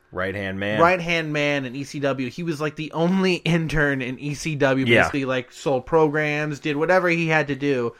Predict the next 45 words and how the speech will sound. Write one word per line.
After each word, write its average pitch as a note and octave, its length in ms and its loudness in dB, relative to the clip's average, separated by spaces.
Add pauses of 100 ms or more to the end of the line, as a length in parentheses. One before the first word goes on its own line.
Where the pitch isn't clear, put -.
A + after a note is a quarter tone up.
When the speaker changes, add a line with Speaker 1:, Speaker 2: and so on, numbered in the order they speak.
(320)
Speaker 2:
And C#3+ 120 -4
now F3+ 240 0
he F#3+ 160 0
runs D3+ 680 0 (500)
Dragon F3 420 4
Gate D3+ 260 2
U D3 200 2
S C#3 160 -2
A B2+ 360 0 (340)
and C#3 340 -2
Evolve B2 680 2
Speaker 1:
Yes. G2+ 480 0 (180)
Speaker 2:
promotions, C#3+ 480 -4
and B2 100 -8
they're C3 80 -4
mostly D#3 400 0
on D3+ 160 0
the C#3+ 60 -4
East C#3+ 220 -4
Coast, D3 200 0
I C3+ 100 -2
do. C3+ 180 0
So B2+ 400 -2
stuff - 420 -2
that F3 160 -2
they D#3 120 -4
come, E3+ 440 -6
when D#3 100 -4
they D#3+ 80 -4
come A#3 280 -6
to E3+ 100 -10
the D3+ 100 0
West C#3 260 0
Coast, G#3+ 120 -6
Speaker 1:
Yeah. F2 180 2
Speaker 2:
this - 140 -8
is, D3+ 100 -4
like, C3 140 -2
a A#2+ 60 -4
big A#2+ 640 -4
Speaker 1:
It's G#2+ 140 -4
a C3+ 40 2
big B2+ 200 4
Speaker 2:
deal. G#2 60 -4
Speaker 1:
deal. A2+ 340 4